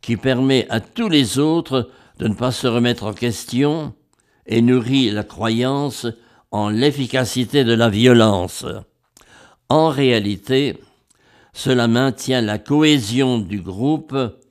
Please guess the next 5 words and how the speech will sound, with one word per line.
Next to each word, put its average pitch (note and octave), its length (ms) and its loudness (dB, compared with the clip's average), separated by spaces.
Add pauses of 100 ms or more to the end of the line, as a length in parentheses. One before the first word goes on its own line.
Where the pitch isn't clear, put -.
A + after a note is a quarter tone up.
(440)
et G#2 120 -6
renforce C3 840 -4
la G2 200 -4
violence. G2 760 -6 (1500)
Pilate - 600 -2